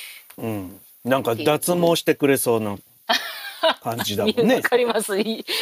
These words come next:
Speaker 1: はいはいはいはい。
Speaker 2: もう電車の中にこの字があると大体
Speaker 1: はい。もうね、
Speaker 2: 脱毛だよね。
Speaker 1: あの、兄さんね、い-、
Speaker 2: うん。
Speaker 1: い-、いいですか？あの、山手線の広告は、
Speaker 2: うん。
Speaker 1: 結婚させようとするか、脱毛させようとするか、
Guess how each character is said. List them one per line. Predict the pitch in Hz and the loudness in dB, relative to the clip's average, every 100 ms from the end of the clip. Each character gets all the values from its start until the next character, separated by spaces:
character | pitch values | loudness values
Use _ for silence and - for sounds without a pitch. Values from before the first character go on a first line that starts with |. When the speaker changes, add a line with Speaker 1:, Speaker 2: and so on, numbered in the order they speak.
| 339 | -4
Speaker 1:
は | - 277 233 | -2 0 2
い | |
は | 208 190 208 | 2 -2 -2
い | 202 | -2
は | |
い | |
は | 175 170 | -2 0
い。 | |
Speaker 2:
も | 190 | 2
う | 185 | 4
電 | 208 202 | 4 4
車 | 214 | 4
の | 202 | 4
中 | 190 156 147 | 2 2 0
に | 120 110 107 | 2 0 -2
こ | - 143 | 0 2
の | 143 143 | 2 2
字 | 139 | 2
が | 147 117 | 2 0
あ | 107 | 0
る | 107 | -2
と | 107 | 0
大 | 127 135 123 | 4 2 2
体 | 131 127 117 | 2 4 2
Speaker 1:
は | |
い。 | 107 - | 0 -2
も | 233 | 0
う | 233 | 0
ね、 | 196 | 0
Speaker 2:
脱 | 117 - | -2 -4
毛 | 110 | -6
だ | 104 | -4
よ | 185 | -6
ね。 | 185 - | -6 -2
Speaker 1:
あ | 214 | -2
の、 | 214 208 196 185 | 0 0 2 2
兄 | 196 | -2
さ | 208 196 | 0 -2
ん | 180 | 0
ね、 | 151 - - - | -6 -8 -16 -8
い-、 | 165 - | -6 -4
Speaker 2:
う | |
ん。 | 127 | -4
Speaker 1:
い-、 | 113 113 | -4 -6
い | 254 | -8
い | 185 | -8
で | 143 | -8
す | - | -10
か？ | - 131 | -8 -8
あ | |
の、 | 139 123 | -8 -6
山 | 156 233 359 | -2 0 -2
手 | - 392 | 0 -4
線 | - 370 359 | 0 -2 0
の | 330 | -2
広 | - 320 294 285 | -2 0 0 -2
告 | 262 - 247 | -8 -4 0
は、 | 254 233 - - - | 2 0 -2 -10 -6
Speaker 2:
う | 196 | 0
ん。 | 143 101 | 0 0
Speaker 1:
結 | 277 - _ | -4 -6 _
婚 | - 403 392 | 0 0 0
さ | - 359 | 0 -2
せ | - 359 | 0 0
よ | 349 | 2
う | 339 | 0
と | 330 | -2
す | - 339 | 0 0
る | 339 | 2
か、 | 175 | 0
脱 | 180 190 - 277 | 0 -4 -4 -6
毛 | 302 311 302 | -2 2 2
さ | 311 302 | 2 -2
せ | 294 | 0
よ | 277 269 | 0 0
う | 262 | 0
と | 277 | -2
す | - | 0
る | 269 254 | 0 0
か、 | - 151 - - | 0 0 0 -4